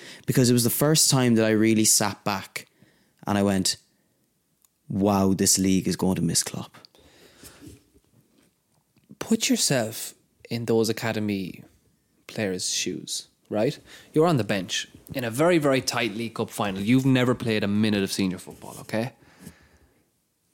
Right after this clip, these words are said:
Speaker 2: Your manager turns around, looks at you, looks at the academy graduate you grew up playing under thirteens beside you and says,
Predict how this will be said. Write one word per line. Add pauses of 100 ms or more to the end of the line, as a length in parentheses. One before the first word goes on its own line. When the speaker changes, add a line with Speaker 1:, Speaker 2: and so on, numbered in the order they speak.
(360)
Speaker 2:
Your
manager (280)
turns
around,
looks
at
you,
looks
at (400)
the
academy
graduate
you
grew
up
playing
under
thirteens
beside
you
and
says,